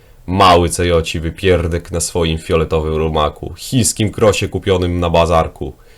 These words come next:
Sami sobie odpowiedzcie na pytanie, czy to mogło się udać. A wierzcie mi, szukałem wszędzie, bo moim zgrabnym Sanchezem bez problemu wjeżdżałem do interiorów, zwiedziłem całą bazę wojskową od podszewki.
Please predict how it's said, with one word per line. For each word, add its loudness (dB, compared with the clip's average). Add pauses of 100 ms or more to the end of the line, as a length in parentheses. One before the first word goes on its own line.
(400)
Sami 4
sobie -2
odpowiedzcie -4
na -2
pytanie, -2
czy -6
to 4
mogło -2
się -6
udać. -10 (840)
A 2
wierzcie 0
mi, -6 (140)
szukałem 2
wszędzie, 0
bo -2
moim 2
zgrabnym 2
Sanchezem 0
bez -2
problemu 0 (280)
wjeżdżałem 2
do -2
interiorów, 0
zwiedziłem 0
całą 4
bazę 4
wojskową -2
od -2
podszewki. -4